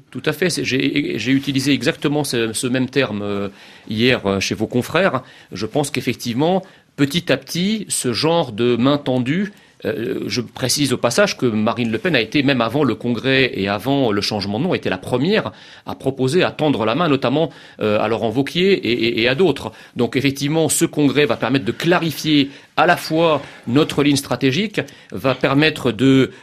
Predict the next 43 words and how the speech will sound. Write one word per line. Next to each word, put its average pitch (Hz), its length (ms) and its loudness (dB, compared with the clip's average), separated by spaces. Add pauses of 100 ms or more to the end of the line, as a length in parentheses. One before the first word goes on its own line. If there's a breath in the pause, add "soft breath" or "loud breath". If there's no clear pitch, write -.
je 104 100 -2
dirais, 113 320 0
de, 104 260 0 (380)
de, 107 340 -2
de, 101 220 -2
de, 101 160 -2
de 107 100 -6
couronner 175 580 2
le 139 100 2
processus 135 680 -4
de 104 60 -4
refondation 120 600 -2
que - 100 -6
Marine 117 340 2
Le 123 80 2
Pen 120 280 0 (320 loud breath)
a 104 100 -2
entamé 117 400 0
en 110 80 -2
deux 107 140 -4
mille 110 200 -2
onze 180 440 0
pour 226 340 0 (340 soft breath)
permettre 139 480 2
d'aller 151 280 4
de 139 80 2
l'avant 135 440 2 (280 loud breath)
et, 151 300 4
euh, 110 220 4
de 101 120 -4
multiplier 135 600 2
effectivement 123 480 -2
ce, 107 380 0
ce 110 180 -4
genre 127 180 0
de, 104 220 0
d'initia-, 104 480 -2
ce, 104 180 -6
ce 120 120 -6
genre 120 120 -4
d'initiative. 117 480 -4
Donc, 107 160 -6 (420 loud breath)
le, 135 280 4